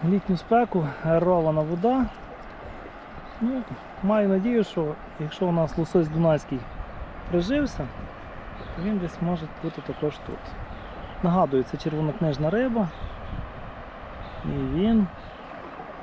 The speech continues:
обов'язково має бути повернутий в водну стихію. Тому що штраф за нього великий. Чотирнадцять тисяч за особину.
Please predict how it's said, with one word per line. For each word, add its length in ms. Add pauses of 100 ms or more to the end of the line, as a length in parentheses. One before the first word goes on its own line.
(320)
обов'язково 480
має 200
бути 300
повернутий 480
в 20
водну 260
стихію. 360 (760)
Тому 120
що 140
штраф 300
за 120
нього 220
великий. 540 (960)
Чотирнадцять 580
тисяч 300
за 140
особину. 680